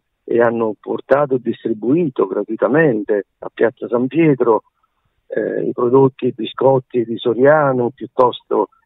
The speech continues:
che i prodotti tipici de-, della Calabria e della, eh, della Puglia, del Salento,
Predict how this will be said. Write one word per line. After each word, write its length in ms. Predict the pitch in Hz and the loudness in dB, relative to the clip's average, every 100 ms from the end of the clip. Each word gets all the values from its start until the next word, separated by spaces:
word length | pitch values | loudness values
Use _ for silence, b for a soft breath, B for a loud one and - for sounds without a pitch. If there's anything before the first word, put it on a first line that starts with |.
| _ | _
che 140 | _ 120 | _ 0
i 20 | |
prodotti 500 | 107 120 127 123 123 | 2 4 2 2 -4
tipici 580 | 127 127 120 - 113 113 | -2 -4 -6 -4 -4 -2
de-, 400 | 117 113 110 98 _ _ _ | 0 0 -2 -4 _ _ _
della 240 | 110 113 | -4 -2
Calabria 680 | 113 120 139 135 120 123 120 | 0 2 2 0 0 0 2
e 100 | 117 | 0
della, 520 | 113 113 110 110 101 95 _ _ _ _ _ - | -2 0 0 0 -2 -6 _ _ _ _ _ -8
eh, 920 | 104 104 107 101 92 95 - - - _ _ - - | -6 -4 -4 -4 -6 -8 -10 -14 -18 _ _ -20 -8
della 220 | 107 120 | -2 -2
Puglia, 560 | 160 208 214 180 135 110 | 0 0 2 4 4 2
del 160 | 120 117 | -2 0
Salento, 720 | 165 180 196 147 107 101 | 2 4 4 2 0 -4